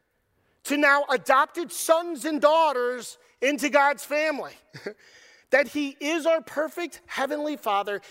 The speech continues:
and we are his dearly beloved child. This is the good news, church. And only the good news enables us to go from fearing God to God-fearing.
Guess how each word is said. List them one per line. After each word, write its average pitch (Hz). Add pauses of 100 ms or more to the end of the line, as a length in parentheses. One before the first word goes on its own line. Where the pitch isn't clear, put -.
(380)
and 165
we 233
are 180
his 156
dearly 190 (260)
beloved 151 (260)
child. - (2250)
This 247
is 240
the 247
good 233
news, 233
church. 214 (800)
And 240
only 320
the 311
good 294
news 294
enables 285
us 277
to 277
go 269
from 240 (120)
fearing 359
God 190 (1120)
to 196
God-fearing. -